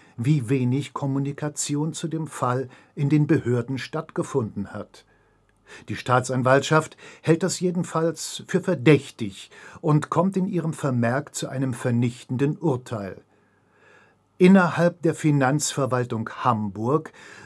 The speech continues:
sei Kommunikation zum Thema Cum-Ex und M M Warburg entweder von vornherein vermieden oder sogar gezielt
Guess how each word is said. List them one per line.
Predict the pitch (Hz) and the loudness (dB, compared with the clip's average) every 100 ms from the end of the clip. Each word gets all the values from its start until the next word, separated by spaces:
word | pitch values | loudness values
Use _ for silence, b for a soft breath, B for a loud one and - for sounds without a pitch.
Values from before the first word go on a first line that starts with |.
| B | B
sei | 120 135 143 | 0 4 4
Kommunikation | 139 - 175 185 180 175 170 - - 165 185 190 | 2 0 2 2 2 0 -4 -6 -4 -2 -2 -2
zum | 180 151 | -4 -4
Thema | - 156 147 | -2 -2 -2
Cum-Ex | 135 - 175 160 - 147 165 - - | -2 0 2 2 -2 -6 -4 -8 -8
und | 127 117 - | -6 -6 -6
M | 139 139 | -6 -4
M | 131 113 101 | -4 -6 -2
Warburg | 117 110 104 123 127 - B B B - | 0 0 0 2 0 -2 B B B 0
entweder | 147 135 135 123 | 0 2 0 0
von | 127 113 | -2 -6
vornherein | - 143 135 127 110 110 117 113 | -2 0 0 -2 -4 -4 -2 0
vermieden | 117 120 117 131 127 117 156 170 b b _ _ - | -2 -2 0 0 0 2 2 0 b b _ _ -2
oder | 143 127 117 | 0 2 0
sogar | 127 117 117 113 b b - | 0 2 2 0 b b -2
gezielt | 139 127 - - 127 113 - - | -2 0 -2 0 0 -4 -6 -20